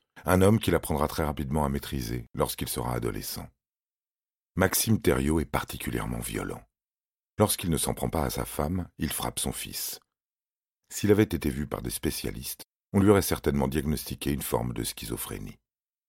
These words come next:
Maxime avait de violentes sautes d'humeur et réalisait des actes que l'on peinait à décrire. Lorsqu'il évoquera quelques souvenirs de son père,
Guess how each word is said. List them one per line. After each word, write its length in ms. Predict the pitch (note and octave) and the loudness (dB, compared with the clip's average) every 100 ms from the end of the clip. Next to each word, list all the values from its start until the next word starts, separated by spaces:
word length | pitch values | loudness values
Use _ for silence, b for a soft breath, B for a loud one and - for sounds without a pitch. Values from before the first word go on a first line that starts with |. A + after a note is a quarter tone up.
| _ _ _ _ _ | _ _ _ _ _
Maxime 400 | F#2+ F#2 - A2 | 2 2 2 4
avait 120 | D#2 C#2 | 4 2
de 80 | |
violentes 380 | C2+ D#2 D2 C#2 | 2 4 4 2
sautes 220 | - C#2 | -2 -4
d'humeur 520 | A1+ B1+ A1+ G1+ G1+ - - | -2 -2 -2 -4 -10 -12 0
et 80 | D2+ | 4
réalisait 420 | E2+ D#2 C#2+ C#2+ | 6 6 4 0
des 220 | C2 C#2 | 0 0
actes 260 | D2 - - | -2 -4 -6
que 80 | - | -2
l'on 140 | D2+ | -2
peinait 300 | C2 C#2 B1+ | 0 0 -2
à 60 | B1 | -4
décrire. 680 | A1 G#1+ - G#1 G1+ G1+ - _ _ _ _ _ - | -6 -8 -10 -10 -12 -18 -20 _ _ _ _ _ 0
Lorsqu'il 380 | D#2 C#2 - D2+ | 2 2 4 4
évoquera 380 | C#2+ - B1 | 4 2 0
quelques 280 | B1 C2+ - | 0 -4 -4
souvenirs 340 | - C2 B1+ B1 | -4 -4 -2 0
de 80 | |
son 200 | B1 C#2 | 0 -2
père, 440 | A#1+ B1 B1+ C#2+ | 0 0 0 -6